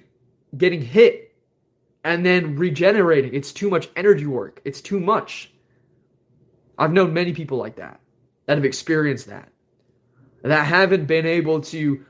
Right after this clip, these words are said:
recover from all the frequency hits. And then they spiral downwards, and it's, it's, it's disappointing.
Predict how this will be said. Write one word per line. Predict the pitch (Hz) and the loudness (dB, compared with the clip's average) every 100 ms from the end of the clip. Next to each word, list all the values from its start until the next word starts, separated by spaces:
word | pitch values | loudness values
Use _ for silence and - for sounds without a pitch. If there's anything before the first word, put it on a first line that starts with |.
| _ | _
recover | 139 139 - 190 170 156 | -10 -6 2 4 4 -2
from | 160 | -2
all | 151 160 | 2 2
the | 143 | 0
frequency | - 196 185 156 139 | -4 -6 -6 -10 -8
hits. | 131 131 - - - _ _ _ _ _ _ _ _ _ _ | -6 -6 -8 -20 -20 _ _ _ _ _ _ _ _ _ _
And | 143 170 | -2 0
then | |
they | 175 151 | 0 0
spiral | - 175 180 165 | 2 4 4 4
downwards, | 170 208 180 123 - - | 2 2 0 -4 -8 -12
and | 143 147 | -6 -6
it's, | 139 | -6
it's, | 151 - - | -10 -10 -8
it's | 143 143 139 | -2 -2 -4
disappointing. | 151 147 190 226 190 135 | -8 -4 2 2 2 -2